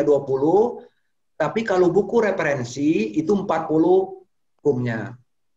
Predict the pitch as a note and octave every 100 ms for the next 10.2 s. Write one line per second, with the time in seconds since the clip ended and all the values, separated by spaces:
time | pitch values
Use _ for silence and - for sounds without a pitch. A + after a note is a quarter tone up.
0 | _ G#2 C3+ D#3+ B2 _ _ _ _ _
1 | _ _ _ _ - E2+ - _ - G#2+
2 | D#3+ F#3+ - C#3 C3+ B2+ A#2+ A#2 D3 C#3+
3 | D3 F3 A3 G3+ E3 C#3+ C#3+ B2+ - C#3+
4 | G3 G3 E3+ E3 E3 D#3 C#3+ G3 A3+ E3+
5 | D3 D3 - C3+ B2+ B2+ C3+ F3 G3+ -
6 | _ _ _ _ B2+ C#3 C#3 C3 F3+ F#3
7 | - - C#3+ D3 C3+ B2+ D#3+ F#3+ - C#3
8 | C#3+ E3 F3+ C3 C3+ C3+ C3+ C3 B2+ B2
9 | A#2 C#3+ D3+ - A#2 G#2 G#2 G2+ F#2+ -
10 | G2